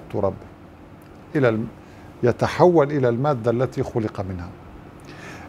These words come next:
إذن هذا الجسد ليس له أي قيمة أيها الأحبة، هو عبارة عن مكون من مكوناتك أيها الإنسان.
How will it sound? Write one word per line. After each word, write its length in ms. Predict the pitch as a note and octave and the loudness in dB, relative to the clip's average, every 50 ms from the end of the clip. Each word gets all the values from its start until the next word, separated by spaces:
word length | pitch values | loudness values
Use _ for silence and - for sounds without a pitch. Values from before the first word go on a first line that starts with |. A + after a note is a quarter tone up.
| - - | -2 6
إذن 300 | A3 G3 F3+ F#3+ F3+ E3 | 6 8 8 8 6 6
هذا 340 | D3+ E3 G#3 A#3+ A3 F#3+ G3 | 6 6 6 6 8 8 6
الجسد 540 | E3+ D#3+ D#3 F3+ F#3 - - F#3 D#3+ C#3 D#3+ | 6 6 6 4 4 4 2 0 0 2 4
ليس 240 | F#3+ F3+ - - F3+ | 4 4 4 4 2
له 300 | E3+ D#3 C#3+ D3 D3+ D#3 | 4 4 4 2 4 4
أي 100 | D#3 D3 | 2 2
قيمة 360 | - - D3 C#3 C3 A#2 G#2 | 2 2 0 2 2 2 0
أيها 220 | A2 G#2 G2 F#2+ | 0 -2 -2 -2
الأحبة، 440 | F#2 F2 - - - F#2+ F#2 G#2+ G2 G2 - - - - - C#3+ | -4 -6 -6 -8 -10 -12 -10 -10 -10 -12 -12 -20 -20 -12 -2 0
هو 120 | D#3 D#3 | 4 6
عبارة 360 | B2+ A2+ A#2 A#2 D3+ D3+ C#3 B2+ | 6 6 6 6 6 6 6 6
عن 320 | A#2 C3 C#3 C3+ C3 B2 | 4 4 2 0 2 2
مكون 760 | A#2 - - - D#3+ E3+ E3 D#3 D#3 D#3+ E3+ F3+ F#3 F3 D#3+ - - - - - - - - - - - | 0 0 4 6 8 8 8 8 6 6 6 6 4 2 0 -4 -10 -18 -20 -20 -20 -20 -20 -18 -8 -4
من 200 | C#3+ D3+ C#3 B2+ | -2 0 0 2
مكوناتك 1000 | A#2+ A2+ - - C3 C3 B2 A#2+ B2 B2+ C3 D3 D#3+ E3 D3 - D#3 - - C#3+ | 2 2 2 4 4 4 6 6 4 4 4 4 4 2 2 0 -4 0 0 0
أيها 340 | C3+ C#3 C3 B2+ A#2 G#2+ | 2 2 2 2 4 2
الإنسان. 480 | G#2+ G#2+ A2 A2 G#2 F#2 - - G#2 F#2 | 2 0 -2 -6 -6 -6 -4 -4 -6 -6